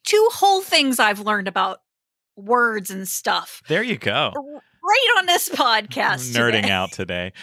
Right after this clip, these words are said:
Speaker 2: Uh, the farthest I've ever been from home, I, I, I may have two answers. I always have two answers to these questions. Uh, my first initial answer was Frankfurt, Germany. Um,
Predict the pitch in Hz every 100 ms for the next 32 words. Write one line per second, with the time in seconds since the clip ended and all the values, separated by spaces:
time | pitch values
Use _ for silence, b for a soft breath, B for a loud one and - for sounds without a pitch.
0 | B B 139 135 139 - 226 294 254 -
1 | 170 170 160 143 120 135 127 127 110 123
2 | 123 117 107 127 143 156 156 151 156 160
3 | 117 - 117 98 92 110 - 147 131 -
4 | - 90 82 - - - - - - -
5 | - - - 117 127 127 254 262 135 127
6 | 110 110 107 104 90 90 - 104 - 90
7 | - 107 92 78 104 B B B B 107
8 | 98 92